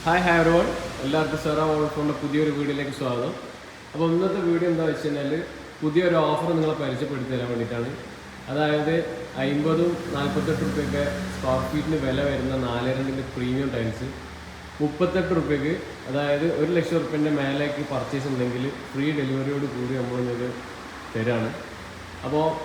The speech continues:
ആ models ഒക്കെ പരിചയപ്പെടുത്തി തരാൻ വേണ്ടിയിട്ടാണ്. അപ്പോൾ അതിൽ വരുന്നൊരു മോഡലാണ് വൈറ്റിൽ സത്വാർ ഡിസൈനിൽ വരുന്ന, ഇതൊക്കെ പ്രീമിയം ടൈൽസ് ആട്ടോ. അതായത് ഒരു കോർണർ ബ്രേക്കേജ് ഉണ്ടെങ്കിൽ വരെ നമ്മൾ നിങ്ങൾക്ക് റീപ്ലേസ്മെന്റ് ചെയ്ത് തരും.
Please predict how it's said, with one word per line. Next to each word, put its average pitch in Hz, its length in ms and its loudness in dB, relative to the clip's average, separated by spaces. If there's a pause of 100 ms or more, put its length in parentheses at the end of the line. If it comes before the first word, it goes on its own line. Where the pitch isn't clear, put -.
(200)
ആ 165 40 6 (140)
models 151 340 2
ഒക്കെ 139 160 -4
പരിചയപ്പെടുത്തി 135 480 0
തരാൻ 127 160 0
വേണ്ടിയിട്ടാണ്. 117 340 0 (340)
അപ്പോൾ 135 180 -2
അതിൽ 156 240 2
വരുന്നൊരു 165 340 2 (400)
മോഡലാണ് 147 540 4 (580)
വൈറ്റിൽ 135 420 4 (480)
സത്വാർ 156 380 4 (180)
ഡിസൈനിൽ 139 480 -2
വരുന്ന, 131 220 -4 (840)
ഇതൊക്കെ 170 320 2 (140)
പ്രീമിയം 180 480 8
ടൈൽസ് 147 240 4
ആട്ടോ. 123 240 0
അതായത് 147 300 6 (140)
ഒരു 165 120 2 (360)
കോർണർ 180 540 6
ബ്രേക്കേജ് 175 480 4
ഉണ്ടെങ്കിൽ 165 380 4
വരെ 151 180 4 (560)
നമ്മൾ 147 180 4
നിങ്ങൾക്ക് 151 320 6
റീപ്ലേസ്മെന്റ് 147 560 2
ചെയ്ത് 120 200 2
തരും. 98 120 -4